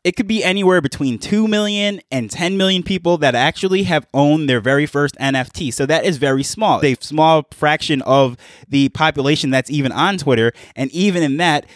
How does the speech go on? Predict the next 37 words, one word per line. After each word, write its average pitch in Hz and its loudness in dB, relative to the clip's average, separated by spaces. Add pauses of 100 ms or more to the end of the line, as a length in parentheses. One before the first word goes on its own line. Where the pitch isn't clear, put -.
(140)
there 151 4
is 143 2
a 143 2
small 165 2
fraction 156 -2
of 135 -2
the 131 -4
population 139 -2
that's 127 -2 (300)
in 135 0
crypto. 127 0 (180)
Then 143 0
in 139 -2
that 175 0
crypto, 156 0
it's - -8
segmented 175 -4
down 147 0
even 131 0
more 175 2
into 135 -4
the 117 -6
N 247 0
F 180 -2
T 135 -2
Twitter. 113 0 (220)
So 160 2
it 151 2
is 143 2
very 196 0
segmented, 180 0
very 165 0
small, 180 0 (280)
but 151 -2
ten 247 0
million 220 -2
people 185 0